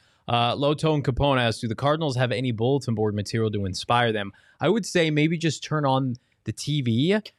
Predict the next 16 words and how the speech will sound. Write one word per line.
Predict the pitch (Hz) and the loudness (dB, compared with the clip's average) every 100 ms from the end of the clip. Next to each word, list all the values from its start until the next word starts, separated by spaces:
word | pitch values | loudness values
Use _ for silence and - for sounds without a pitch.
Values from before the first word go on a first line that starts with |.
| _ | _
and, | - 120 120 113 | -2 2 2 2
and | 127 | 0
just | 131 160 170 | 2 0 2
let | 147 | 2
E | 139 | 2
S | 156 - | 0 0
P | - 147 | -2 2
N | 139 139 135 | 4 4 4
and | 123 104 | 2 0
Fox | 131 139 - | 0 0 -2
Sports | - 139 139 139 - | -6 0 0 0 -2
run | 135 131 131 131 | 0 2 0 -2
for | - 113 | -4 -2
about | 110 107 | 0 0
an | 104 | 0
hour. | 113 123 127 127 | 0 2 2 0